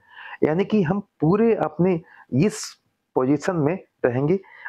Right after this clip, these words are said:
और इसे कम से कम पन्द्रह से बीस बार या तीस बार करेंगे। जहां तक मेरा पैर खींचा रहा है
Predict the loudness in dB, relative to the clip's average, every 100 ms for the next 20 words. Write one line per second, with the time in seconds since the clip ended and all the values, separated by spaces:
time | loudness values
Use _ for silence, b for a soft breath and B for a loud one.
0 | 0 0 0 -2 -2 -4 -4 -2 -2 -2
1 | -2 0 0 -2 -2 0 -2 -2 0 0
2 | 0 -2 0 -2 -2 -2 -2 -2 -4 B
3 | B -2 -2 0 -4 -2 -2 0 0 0
4 | -2 -2 -4 -4 -2 0 -2 -2 -2